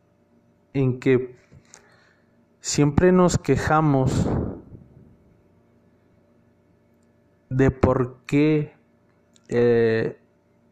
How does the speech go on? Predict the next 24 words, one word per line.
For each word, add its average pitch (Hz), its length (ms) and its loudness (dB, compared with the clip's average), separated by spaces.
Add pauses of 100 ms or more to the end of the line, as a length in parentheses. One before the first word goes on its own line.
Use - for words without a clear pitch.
(140)
la 117 180 -2
sociedad 120 560 0
no 117 260 -4
cambia, 139 580 -4 (880)
de 117 180 -2
por - 380 -6
qué 131 260 0
el 110 340 -2
mundo 120 360 0
no 104 200 -4
cambia, 127 460 -2
de 117 100 -2
por - 360 -10
qué 131 240 0
el 120 120 2
gobierno 113 720 0 (140)
no 120 220 -4
cambia, 131 520 0 (220)
o 123 180 0
X 123 340 -2
razón. 139 600 0
Nos 139 240 -4
quejamos 160 560 0
de 143 200 0